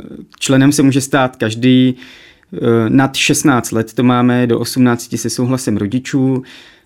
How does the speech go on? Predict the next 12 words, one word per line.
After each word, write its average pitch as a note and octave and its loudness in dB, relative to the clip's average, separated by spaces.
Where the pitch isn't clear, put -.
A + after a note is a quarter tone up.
bez A#2+ -2
úhony, B2+ 4
všech, G#2 -8
jako, - -10
jak - -6
to - 0
bývá, G#2 0
že G2+ -4
jo, G2 -4
kdekoliv G#2 -2
v - -20
práci. G#2 -4